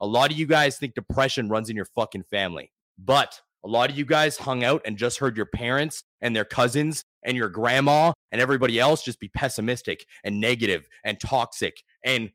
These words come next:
fucking slow. Sat around and didn't do anything. Didn't work on themselves. Didn't care about working on themselves.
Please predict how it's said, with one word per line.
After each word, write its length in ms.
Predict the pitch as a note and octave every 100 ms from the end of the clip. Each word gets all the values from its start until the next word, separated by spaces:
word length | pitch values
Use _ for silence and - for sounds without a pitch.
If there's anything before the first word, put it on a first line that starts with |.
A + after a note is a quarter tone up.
| _ -
fucking 300 | D#3 - C#3+
slow. 580 | - D#3 A#3 G3+ F2 _ _
Sat 300 | - D3+ D#3+
around 300 | E3 E3 F#3
and 80 | D#3
didn't 140 | D#3+ D#3
do 100 | E3
anything. 380 | G#3+ E3+ E2+ - _ _
Didn't 180 | C#3 D#3+
work 180 | E3+ G3
on 60 | D#3+
themselves. 540 | B2 B2+ G2 D#2+ - _
Didn't 200 | - D#3
care 200 | C3+ E3+
about 140 | G3 C3
working 240 | A2+ A2
on 40 | G2
themselves. 520 | F2+ G2 D#2+ -